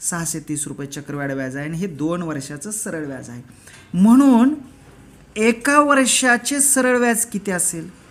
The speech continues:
एका वर्षाचे सरळ व्याज किती आहे? दोन वर्षाचं किती आहे? सहाशे. म्हणून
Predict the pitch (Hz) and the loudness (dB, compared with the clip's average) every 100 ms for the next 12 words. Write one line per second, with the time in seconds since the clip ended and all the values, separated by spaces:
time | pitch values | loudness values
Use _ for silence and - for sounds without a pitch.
0 | - - - - - - - - - - | -20 -20 -20 -20 -20 -20 -20 -20 -20 -20
1 | - - - 180 180 - 233 226 208 202 | -20 -20 -12 -8 -4 0 0 2 -2 -4
2 | 185 196 185 190 175 175 160 - 156 160 | -6 -6 -4 -4 -4 -4 -6 -8 -8 -8
3 | 156 151 214 240 240 226 240 240 233 240 | -6 0 4 4 2 0 -2 -4 -6 -2
4 | 262 277 - - - - 277 262 - 170 | -2 -2 -6 -16 -6 -2 2 2 2 -2
5 | 170 - - 185 208 247 | -6 -14 -8 0 2 4